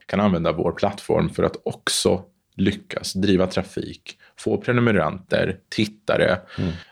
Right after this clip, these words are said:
Speaker 1: Eh, om det är vod-tjänster, liksom få folk att logga in och skapa konton och liksom börja titta på deras material och så vidare. Så det är egentligen samma sak vi gör där.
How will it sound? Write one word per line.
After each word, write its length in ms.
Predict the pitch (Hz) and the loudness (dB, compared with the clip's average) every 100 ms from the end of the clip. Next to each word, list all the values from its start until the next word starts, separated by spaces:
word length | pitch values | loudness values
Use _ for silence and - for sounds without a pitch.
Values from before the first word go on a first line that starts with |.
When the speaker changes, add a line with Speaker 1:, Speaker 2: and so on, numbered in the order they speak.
| - | 0
Speaker 1:
Eh, 460 | - - - 107 110 | 2 4 4 2 2
om 220 | 110 104 | 4 4
det 140 | 104 | 6
är 80 | 101 | 6
vod-tjänster, 800 | 104 110 92 - 104 104 - 107 | 4 2 2 2 4 4 2 2
liksom 220 | 95 98 | 2 2
få 140 | 107 | 0
folk 200 | 95 101 | 2 0
att 100 | 90 | 2
logga 180 | 98 92 | 2 4
in 200 | 92 92 | 4 4
och 60 | 87 | 4
skapa 240 | - 92 | 2 0
konton 580 | - 104 90 - 92 92 | 4 4 4 2 4 6
och 160 | 90 87 | 4 4
liksom 200 | - 92 | 0 0
börja 100 | 85 | 2
titta 280 | 98 92 87 | 2 2 0
på 100 | 85 | 4
deras 280 | 82 87 | 4 4
material 400 | 101 87 90 85 | 0 0 2 4
och 80 | 85 | 2
så 80 | - | 2
vidare. 260 | 87 82 - | 2 2 2
Så 100 | 107 | 4
det 80 | |
är 80 | 104 | 4
egentligen 360 | 160 90 95 87 | 4 2 2 0
samma 380 | - 117 85 82 | 0 2 2 0
sak 340 | - 80 - | 0 0 -2
vi 100 | 85 | -2
gör 120 | 82 82 | 0 2
där. 540 | 87 160 - 113 82 | 0 -2 -2 -6 -10